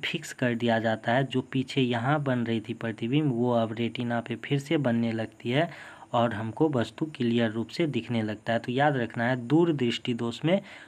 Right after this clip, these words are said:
उत्तल लेंस, दूर, दूर देखिए, द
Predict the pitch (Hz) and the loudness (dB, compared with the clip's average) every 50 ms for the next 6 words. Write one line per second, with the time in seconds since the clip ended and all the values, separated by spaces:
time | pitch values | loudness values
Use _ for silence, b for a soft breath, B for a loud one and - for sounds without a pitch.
0 | B B B - 165 147 147 - - - 131 117 110 107 107 104 113 123 - - | B B B -2 -2 -2 -2 -2 0 2 2 4 2 0 -2 -6 -10 -12 -16 -18
1 | - - - - _ _ _ _ _ _ _ _ _ _ _ _ _ _ _ _ | -20 -20 -20 -20 _ _ _ _ _ _ _ _ _ _ _ _ _ _ _ _
2 | - - - 113 110 143 156 160 151 127 117 - - - - _ _ - 120 120 | -18 -14 -12 -2 4 6 8 8 8 8 6 2 -2 -14 -20 _ _ -6 -6 -2
3 | 117 135 139 156 180 190 196 190 - - _ _ _ _ _ - 127 120 113 - | 2 4 4 6 6 4 2 -2 -12 -16 _ _ _ _ _ -4 -4 -4 -2 -2
4 | 123 113 113 110 123 131 135 147 160 185 | -4 -4 -2 0 2 4 4 4 4 2